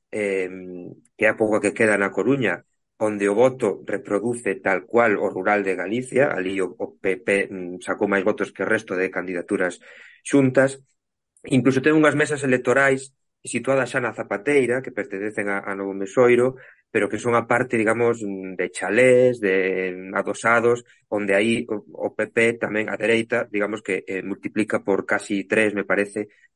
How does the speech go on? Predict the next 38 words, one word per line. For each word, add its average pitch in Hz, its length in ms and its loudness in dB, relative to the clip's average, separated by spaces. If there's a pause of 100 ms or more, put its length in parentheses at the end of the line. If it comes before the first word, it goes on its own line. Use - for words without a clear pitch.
(240)
a, 85 480 -8 (160)
a, 87 400 -4
os 87 560 -6
votos 104 240 2
da 98 80 2
esquerda 101 320 0
no 92 160 0
Mesoiro. 87 260 -6
Quero 127 160 4
dicir, - 220 -2 (420)
que 113 80 2
a 120 60 4
veces 156 340 0 (160)
non 139 160 2
só 156 240 6
é 139 80 2
que 143 80 -2
nos 127 240 -2
dean 120 320 0
unha, 113 400 -4 (400)
unha 123 240 -4
clave 123 240 0
sobre 107 240 -4
o 107 60 -12
que 104 100 -8
pasa 123 240 -4
nas 113 160 -6
cidades, 139 480 0
sino 107 240 -6
que 113 220 0
é - 20 2
un 127 160 -2
reflexo 117 480 -4
moitas 117 400 -6
veces 123 400 -2 (260)
da - 160 -2
Galicia 110 480 0
real, 104 400 0